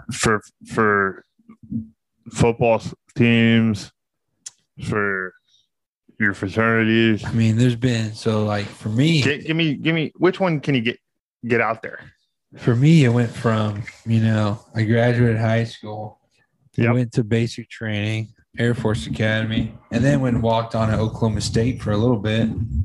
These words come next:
Speaker 2: No, I wasn't there long, but, you know, so
Speaker 1: Yeah.
Speaker 2: I got that experience of a D one, you know, playing for a D one football program, a pretty well-known football program.
Speaker 1: Very well known.
Speaker 2: Playing there, you know.
Speaker 1: Predominant team.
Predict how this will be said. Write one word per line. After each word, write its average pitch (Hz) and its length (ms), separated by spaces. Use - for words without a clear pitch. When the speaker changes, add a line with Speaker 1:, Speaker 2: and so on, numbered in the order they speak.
Speaker 2:
No, 131 140
I 135 80
wasn't 151 240
there 110 160
long, 107 460
but, 110 340
you 113 80
know, 110 260
so 127 120
Speaker 1:
Yeah. 113 100
Speaker 2:
I 131 100
got 131 220
that 123 240
experience 110 480
of 104 80
a 104 60
D 120 260
one, 113 300
you 110 120
know, 107 260
playing 160 240
for 139 160
a 113 100
D 131 220
one 120 200
football 135 400
program, 107 640
a 110 60
pretty 139 240
well-known 113 460
football 117 400
program. 107 580
Speaker 1:
Very 139 320
well 92 240
known. 87 120
Speaker 2:
Playing 156 300
there, 113 400
you 113 100
know. 113 340
Speaker 1:
Predominant 131 560
team. 127 300